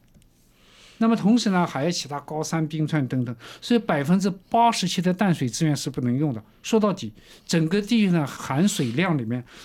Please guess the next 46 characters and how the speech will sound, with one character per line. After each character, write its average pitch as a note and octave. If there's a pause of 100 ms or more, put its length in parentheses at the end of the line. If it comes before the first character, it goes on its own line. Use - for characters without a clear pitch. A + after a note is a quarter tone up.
只 -
有 G3
百 D#3
分 E3+
之 D#3+
零 B2+
点 B2+
二 D#3
六 F#3 (400)
是 -
属 -
于 F#3+
可 F#3+
以 C#3
用 A#3
的 -
淡 D3
水 A#2+
资 A2
源， G#2+ (300)
而 A3+
我 G#3
们 E3+
每 G#3+
天 E3
还 D3
在 D#3
开 F#3
着 E3+
水 C#3
龙 C#3
头 C#3+
哗 -
啦 G3
啦 F#3+
啦 E3+
的 D3
放， C3+ (280)
我 A#3
每 G#3
天 G#3+
还 G#3
在 F#3
把 D#3
农 C3+
药 G#3+